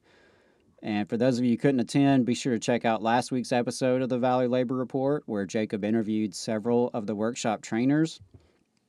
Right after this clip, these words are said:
It's not a replacement ha-, for having been there, but it will give you an idea of what we learned and discussed on Saturday,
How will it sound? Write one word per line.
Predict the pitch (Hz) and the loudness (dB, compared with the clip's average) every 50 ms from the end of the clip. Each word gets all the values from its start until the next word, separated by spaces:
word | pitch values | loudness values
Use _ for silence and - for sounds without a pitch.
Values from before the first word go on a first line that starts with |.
| _ _ _ - - | _ _ _ -20 -16
It's | - - | -6 0
not | - 151 147 160 | 2 4 6 6
a | 196 | 6
replacement | 226 214 - 196 170 170 170 - 196 196 175 | 6 6 6 6 6 6 6 4 2 2 2
ha-, | 156 165 - | 2 0 0
for | - - 160 | -2 0 2
having | 151 147 151 147 175 190 | 4 4 4 4 2 2
been | 151 139 123 113 | 4 4 4 4
there, | 113 110 110 123 143 147 - | 2 2 0 0 -2 -4 -6
but | - 113 120 113 113 117 120 | -2 0 2 2 2 2 2
it | - 143 | 0 0
will | 139 131 165 180 | 2 4 4 4
give | 165 170 170 165 | 4 4 4 4
you | 156 147 | 6 6
an | 139 | 6
idea | 135 131 131 120 127 123 123 120 | 6 4 4 2 0 0 2 2
of | 117 | 2
what | 104 113 127 - | 2 0 -2 0
we | 127 120 110 | -2 -2 0
learned | 110 117 113 117 117 113 110 104 | 2 2 2 4 2 2 2 0
and | 107 101 | 0 -2
discussed | 98 92 - - 127 120 117 - - | -4 -4 -4 -2 0 0 0 0 -2
on | 117 117 | -4 -2
Saturday, | - - 117 110 110 107 107 104 107 107 104 104 104 | -2 0 0 0 0 0 0 -2 0 0 -2 -2 -4